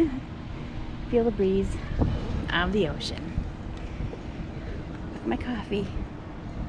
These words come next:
It feels amazing out here though. It feels really good. It's good to be back. <laughs> All right, you guys, I just cannot resist showing you this little ocean here.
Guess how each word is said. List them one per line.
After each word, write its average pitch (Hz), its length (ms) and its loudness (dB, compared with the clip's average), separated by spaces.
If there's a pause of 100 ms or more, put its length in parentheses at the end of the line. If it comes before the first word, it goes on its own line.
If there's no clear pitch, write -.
(1000)
It 202 120 2
feels 202 180 6
amazing 180 400 2
out 165 140 0
here 156 180 -4
though. 160 320 -6
It - 60 -8
feels 196 240 -2 (100)
really 170 220 0
good. 131 200 -4 (1000)
It's - 80 -4
good 247 160 10
to 269 80 10
be 254 80 10
back. 208 260 0
<laughs> - 200 0 (1900)
All 185 60 8
right, 208 160 10
you 190 80 10
guys, 180 440 8
I 320 100 8
just 415 220 2
cannot 339 440 12
resist 220 560 2
showing 202 800 6 (100)
you 185 380 6 (640)
this 220 300 6
little 277 240 6
ocean 415 440 4
here. 202 320 6